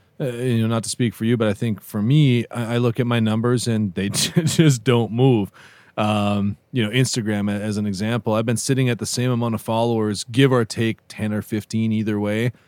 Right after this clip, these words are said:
for a year and a half, two years. Doesn't matter what I do, it just sits there. So, but I look at that and I'm like, "Uh,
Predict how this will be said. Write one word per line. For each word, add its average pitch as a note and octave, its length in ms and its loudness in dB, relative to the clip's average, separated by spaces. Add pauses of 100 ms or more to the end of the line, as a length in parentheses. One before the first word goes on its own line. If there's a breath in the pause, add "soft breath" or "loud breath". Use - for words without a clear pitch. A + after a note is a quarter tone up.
(540 soft breath)
for A#2 320 -4 (240)
a A#2+ 80 -4
year G#2 180 -2
and F#2+ 100 -4
a D#2+ 40 -6
half, D2 500 -14
two - 140 -10
years. D#2 240 -10
Doesn't G2+ 280 -2
matter F2+ 200 -6
what E2+ 160 -8
I E2 60 -8
do, E2+ 180 -10
it D#2+ 80 -10
just - 220 -8
sits - 240 -12
there. D#2+ 180 -10
So, E2 340 -8 (440 soft breath)
but C3 360 2
I C#3+ 60 4
look D#3 260 6
at D3+ 100 6
that C#3+ 120 6
and C#3+ 80 0
I'm C3+ 80 2
like, B2 180 0
"Uh, F2+ 760 -4